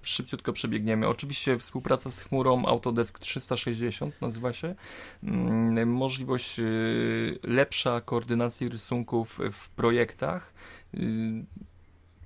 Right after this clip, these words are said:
również, no, masa, masa poprawek, jeśli chodzi o, o, o interfejs, o jakieś kreskowanie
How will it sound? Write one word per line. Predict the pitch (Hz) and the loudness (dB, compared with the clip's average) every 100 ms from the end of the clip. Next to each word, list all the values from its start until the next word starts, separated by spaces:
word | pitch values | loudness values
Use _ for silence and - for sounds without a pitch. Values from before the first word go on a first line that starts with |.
| - - | -6 2
również, | 147 151 147 135 127 - - - - | 2 4 2 2 2 -2 -4 -12 -4
no, | - 156 - - | 0 0 -2 -8
masa, | - 147 - 135 | 0 2 2 0
masa | 127 131 117 | 0 -2 -6
poprawek, | 120 - 120 117 - | -4 2 4 4 0
jeśli | 120 113 110 - | -2 -2 -4 -6
chodzi | - 113 110 | -2 0 4
o, | 110 110 107 - - - | 4 4 0 -16 -12 0
o, | 110 110 - 110 110 | 4 4 4 4 4
o | 98 | 4
interfejs, | 113 117 120 117 117 113 107 104 - - | 2 2 0 0 2 2 2 -2 -4 -2
o | 107 107 107 | 0 2 2
jakieś | 107 104 117 - - 110 | 0 -2 -6 -6 -6 -6
kreskowanie | 101 113 - 113 120 117 110 110 | -6 -8 -4 2 4 6 6 2